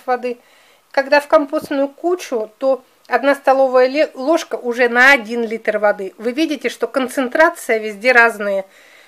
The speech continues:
При поливе столовую ложку мы на целое ведро делаем, а при обработке компоста эту же столовую ложку на один литр. Вот эту инструкцию нужно соблюдать обязательно, потому что все мы знаем, несоблюдение инструкции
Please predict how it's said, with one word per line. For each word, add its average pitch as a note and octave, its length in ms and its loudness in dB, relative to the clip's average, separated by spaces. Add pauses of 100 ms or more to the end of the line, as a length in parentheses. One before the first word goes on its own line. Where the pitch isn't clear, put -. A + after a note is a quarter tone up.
(160)
При C4 160 -6
поливе C#4 520 2
столовую A#3+ 580 2
ложку A#3+ 340 -2
мы A3 120 -4
на A#3 140 0
целое A#3 380 0
ведро A3 360 -2
делаем, E4+ 540 -2 (460)
а A#3+ 240 6
при B3+ 280 -2
обработке B3+ 580 2
компоста A#3 720 -2
эту C4 260 -2
же A3+ 100 -8
столовую A#3 540 0
ложку B3 380 -6
на G#3+ 100 0
один A3+ 260 -2
литр. A3 360 -8 (760)
Вот C4+ 160 0
эту D4 180 -2
инструкцию C#4+ 600 -6
нужно B3+ 240 -2
соблюдать B3 580 -6
обязательно, B3 800 -2
потому B3+ 320 -2
что C4+ 180 -6
все F4+ 220 -8
мы D4 100 -2
знаем, A3+ 480 0
несоблюдение C#4 880 -6
инструкции D4 960 -8